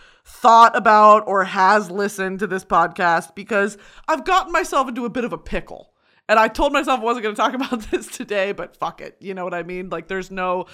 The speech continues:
there's no going back. Last time I talked about hog picks.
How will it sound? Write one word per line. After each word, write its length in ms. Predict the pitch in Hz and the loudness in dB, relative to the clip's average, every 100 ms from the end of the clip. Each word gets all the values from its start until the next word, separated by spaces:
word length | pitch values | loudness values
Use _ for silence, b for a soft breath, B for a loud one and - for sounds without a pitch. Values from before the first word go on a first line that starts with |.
| B | B
there's 160 | - 285 | -12 -6
no 120 | 226 | -6
going 200 | 180 156 | -8 -12
back. 540 | 156 165 190 175 - _ _ _ _ _ _ _ _ _ _ | -8 -2 0 -2 -6 _ _ _ _ _ _ _ _ _ _
Last 180 | 254 269 | -4 0
time 100 | 269 | 0
I 40 | |
talked 160 | 247 233 | 0 -2
about 160 | 226 - | -4 -6
hog 440 | 226 247 262 185 | -8 -4 -4 -6
picks. 540 | 208 139 - - - | -10 -12 -14 -20 -20